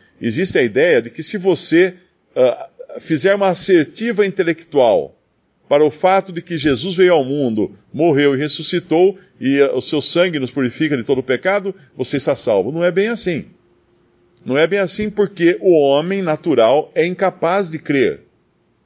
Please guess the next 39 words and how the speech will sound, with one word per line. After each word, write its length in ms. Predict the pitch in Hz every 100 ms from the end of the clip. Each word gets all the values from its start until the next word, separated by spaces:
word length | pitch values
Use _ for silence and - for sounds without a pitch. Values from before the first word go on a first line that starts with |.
| _ _
é 120 | -
incapaz 540 | 170 175 156 - 208 190
de 60 |
ter 200 | 180 151
fé, 320 | - 139 85 - _ _ _ _
a 140 | - 180
menos 340 | 170 196 208
que 80 | -
ele 160 | 202 180
nasça 320 | 185 190 202
de 120 | 196
novo. 300 | 196 185 113 - _
E 80 | 123
nós 180 | 123 123
sabemos 380 | 143 123 143 143
que 100 | 151
para 160 | 143
nascer 300 | 131 131 151
de 120 | 135
novo, 380 | 151 147 175 208
ele 100 | 156
tem 120 | 143
que 80 | 135
nascer 260 | 135 127 165
do 140 | 190
alto. 360 | 185 156 - 80 _ _ _
É 120 | -
um 120 | 110 123
efe-, 160 | 123
é 100 | 135
um, 440 | 120 120 117 107 110
é 80 | 113
uma 160 | 117
coisa 300 | 117 135 139
que 100 | 156
Deus 320 | 127 165 240 -
faz 320 | 135 101 87
na 80 | 90
alma. 400 | 76 67 62